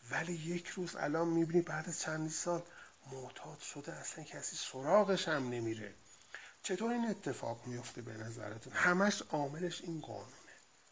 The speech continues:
فقط این قانونه. در مقابل بیماری ها هم همینطور، در مقابل همه شرایط بد، منفی که می‌بینیم، این اتفاق و این قانون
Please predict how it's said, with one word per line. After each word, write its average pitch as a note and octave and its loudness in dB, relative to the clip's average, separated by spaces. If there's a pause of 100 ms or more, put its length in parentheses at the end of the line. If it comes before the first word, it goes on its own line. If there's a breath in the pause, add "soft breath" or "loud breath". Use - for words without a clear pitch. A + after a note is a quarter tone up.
(380)
فقط E3+ -2
این G#3 -2
قانونه. A2 0 (1300 loud breath)
در D3+ 8
مقابل C#3+ 6
بیماری C3 2
ها D3 2
هم F3 2
همینطور، C3+ -4 (340 loud breath)
در C3+ 4
مقابل C3+ 2
همه F3+ 6
شرایط B2+ 4 (180)
بد، B2 0
منفی B2 -4
که - -8
می‌بینیم، C3 -2
این E3+ -2
اتفاق C3 -6
و A#2+ -8
این C3+ -8 (100)
قانون B2 0